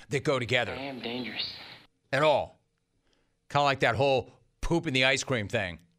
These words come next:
Speaker 1: Second of all, it's just super lame. Super cheesy. A weak-ass name. Danger Witch.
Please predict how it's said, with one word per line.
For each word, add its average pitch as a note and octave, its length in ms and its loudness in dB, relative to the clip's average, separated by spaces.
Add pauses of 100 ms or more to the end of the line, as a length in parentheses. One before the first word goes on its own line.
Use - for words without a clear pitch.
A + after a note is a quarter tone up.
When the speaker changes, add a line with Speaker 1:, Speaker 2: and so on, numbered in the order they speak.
(520)
Speaker 1:
Second D3+ 340 0
of A#2 80 0
all, G#2+ 320 0
it's A2+ 180 -4
just - 340 -4
super - 680 -2
lame. F2+ 400 -6 (540)
Super E3+ 460 -2
cheesy. G2 580 -4 (520)
A A#2 40 0
weak-ass B2 720 0
name. G2 360 -4 (760)
Danger B2+ 460 0
Witch. G#2+ 680 -4